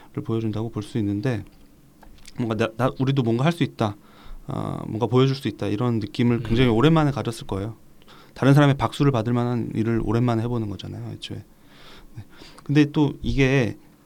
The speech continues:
Speaker 1: 이 둘이 목표라는 점수가 오 점이잖아요.
Speaker 2: 음.
Speaker 1: 저는 그, 그것도 좀 상징적인 부분이 있다라고 느낀 게, 다른 정상인들,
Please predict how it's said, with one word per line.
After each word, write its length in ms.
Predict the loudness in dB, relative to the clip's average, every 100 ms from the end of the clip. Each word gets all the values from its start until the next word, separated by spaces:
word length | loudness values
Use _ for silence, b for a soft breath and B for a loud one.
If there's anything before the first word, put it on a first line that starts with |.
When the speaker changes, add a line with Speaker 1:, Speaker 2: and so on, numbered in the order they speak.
| B B -4
Speaker 1:
이 100 | 0
둘이 200 | 6 6
목표라는 440 | 4 2 4 4
점수가 480 | 4 0 0 0 0
오 180 | -2 0
점이잖아요. 760 | 2 4 2 -2 -4 -6 -8 -10 -10
Speaker 2:
음. 140 | -8
Speaker 1:
저는 200 | -2 -2
그, 100 | -2 -8
그것도 280 | -6 -6 -4
좀 100 | -4
상징적인 580 | -2 0 0 0 0 -2
부분이 260 | -4 -4 -4
있다라고 340 | -4 -4 -4
느낀 260 | -6 -8 -8
게, 240 | -6 -8 -12 B B B B -18 -4
다른 200 | 2 4
정상인들, 760 | 4 4 6 6 4 2 -4